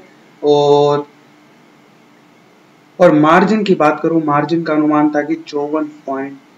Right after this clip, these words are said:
चौवन दशमलव सात परसेंट पे आ सकता है मार्जिन, जो निकल के आया फिफ्टी थ्री पॉइंट फ़ोर परसेंट पे। ये भी अनुमान से एक सौ तीस बेसिस पॉइंट्स की गिरावट देखने को मिल रही है अनुमान से।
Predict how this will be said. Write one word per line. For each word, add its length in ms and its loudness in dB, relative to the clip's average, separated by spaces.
चौवन 320 0
दशमलव 420 -2
सात 400 -4
परसेंट 340 -8
पे 80 -4
आ 120 0
सकता 320 -6
है 120 0
मार्जिन, 400 -4
जो 140 2
निकल 300 2
के 120 -4
आया 280 0
फिफ्टी 300 -6
थ्री 200 -2
पॉइंट 300 -6
फ़ोर 280 0
परसेंट 360 -6
पे। 180 -4
ये 140 2
भी 180 0
अनुमान 600 -2
से 220 -2
एक 140 -8
सौ 160 -6
तीस 320 -10
बेसिस 300 -4
पॉइंट्स 360 -4
की 120 -8
गिरावट 460 -6
देखने 240 -8
को 100 -8
मिल 140 -8
रही 160 -8
है 80 -2
अनुमान 360 -8
से। 160 -14